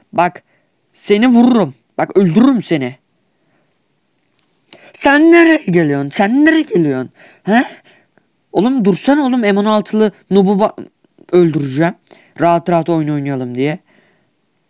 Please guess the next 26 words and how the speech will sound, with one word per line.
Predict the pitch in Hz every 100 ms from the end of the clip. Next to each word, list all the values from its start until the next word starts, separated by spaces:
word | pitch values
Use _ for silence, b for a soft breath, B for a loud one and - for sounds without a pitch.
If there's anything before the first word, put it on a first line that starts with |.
| _ _ _ _ _ _ _ _ _ _ _ _ _
Ya | - -
<laughs> | 156 180
abi, | - 180 175 190 170 b b b b
sen | - 196 190
ne | 208 180
ballısın | 196 196 175 170 - 180
ya. | 165 160 156 151
Sen | 175 220 180
ne | 202 202
ballısın | 254 226 175 -
ya. | 180 165 160 156 156 B B B B
Senin | - 262
pingin | 226 233 262 262 214
ne? | 208 262 320
Yetmiş | 349 - -
dokuz | 214 226
mu? | 170 131 - _ _ _ b b b b
Kes-, | 214 190 -
kesin, | - 208 185 233 247 -
kesin, | 196 180 190 196 220 -
kesin | 175 - 185
bir |
şey | 156 180
yaptı | 156 - 120
biliyor | 143 160
musun? | 131